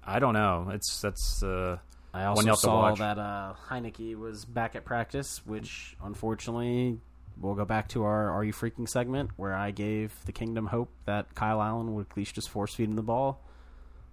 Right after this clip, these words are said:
Speaker 2: Hope is now lost.
Speaker 1: Yep, and, uh, McLaurin missed practice today, I think, too, right?
Speaker 2: Oh, extra.
Speaker 1: Did he? Uh, let me make sure I've got that right, but I think I saw him,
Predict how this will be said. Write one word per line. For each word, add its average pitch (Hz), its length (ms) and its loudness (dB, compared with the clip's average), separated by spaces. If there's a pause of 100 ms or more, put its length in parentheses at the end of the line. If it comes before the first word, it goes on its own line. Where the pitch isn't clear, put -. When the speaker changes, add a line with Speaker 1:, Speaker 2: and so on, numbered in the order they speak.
(220)
Speaker 2:
Hope 113 200 -10
is 98 100 -10
now 90 160 -10
lost. - 420 -14 (140)
Speaker 1:
Yep, 98 280 2 (100)
and, 113 400 6
uh, 110 140 4
McLaurin 113 440 2
missed 107 180 -2
practice - 400 -2
today, 85 280 -6
I - 40 -6
think, 85 200 -8
too, 92 220 -4
right? 82 160 -2
Speaker 2:
Oh, 90 200 0 (160)
extra. 90 560 -10
Speaker 1:
Did 120 140 4
he? 131 180 6 (240)
Uh, 127 300 6
let 143 140 -2
me 180 100 2 (100)
make 143 160 0
sure - 160 -4
I've 110 120 -4
got 117 180 0
that - 180 -2
right, 110 180 -2
but 104 80 -2
I 104 80 0 (100)
think 165 180 -2
I 135 80 6
saw 127 240 0
him, 110 340 -2